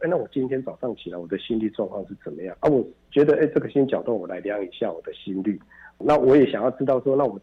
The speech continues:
心情的状况啊，哦，那我今天运动够不够啊？卡路里消耗啦，哦，还有到底这一个月或者一个礼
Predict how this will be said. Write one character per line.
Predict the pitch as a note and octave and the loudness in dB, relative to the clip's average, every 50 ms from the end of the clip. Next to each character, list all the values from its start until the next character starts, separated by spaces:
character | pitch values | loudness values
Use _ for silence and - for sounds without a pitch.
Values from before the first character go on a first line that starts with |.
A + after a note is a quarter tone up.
| _ | _
心 | - - D#3+ D3+ | -6 0 0 0
情 | D#3 - G#2+ G#2+ | 2 0 -2 -4
的 | A2 | -2
状 | - - D3 B2+ A#2 | 0 0 0 0 -2
况 | - - D#3+ C#3 B2 A#2+ | -2 -2 -2 0 0 -2
啊， | A#2 A#2 A#2 A2+ - - _ _ _ _ | -4 -6 -8 -10 -14 -18 _ _ _ _
哦， | - A2+ | -6 -2
那 | B2 E3+ | 0 0
我 | D#3+ A#2+ | 0 0
今 | - - D3 C#3+ | 0 0 2 4
天 | D3+ D#3 D#3 | 4 4 4
运 | D3 C#3 C#3 | 2 2 0
动 | C#3+ C3+ | 0 0
够 | C3+ - | 0 -2
不 | C3 B2 A#2+ | -2 -2 -4
够 | - - C#3 B2 | -2 0 0 2
啊？ | A#2+ A#2 | 0 0
卡 | - - - G2 | -4 -6 -8 -8
路 | F#2+ A#2 C3 | -6 -4 -2
里 | A2+ G#2 G2 | -2 -2 -4
消 | - - B2+ A2+ A2+ | -4 -4 -4 -2 -2
耗 | A2+ - B2 A2+ G#2 G2+ | -2 -4 -4 -6 -6 -6
啦， | G2+ G2 F#2 F2+ - | -8 -10 -10 -12 -14
哦， | F#2+ F2+ - | -14 -10 -4
还 | C3 B2+ | -2 -2
有 | A#2+ G#2 G2+ - _ - | -2 -2 -4 -10 _ -2
到 | - C#3+ C3 | 0 0 0
底 | A2 G2+ - | 0 0 0
这 | - D3+ - - | 0 0 0 -2
一 | C#3+ - | -6 0
个 | - B2+ A#2 A2+ G#2+ | 2 2 4 4 2
月 | A#2 C#3 D3 D3 C3+ A#2+ G#2+ | 2 4 6 6 6 6 4
或 | - - C3+ A2 | 0 -4 -4 -4
者 | A#2 A#2 | -4 -6
一 | A#2+ | -4
个 | - A#2+ G#2 | -4 -4 -6
礼 | G2 | -6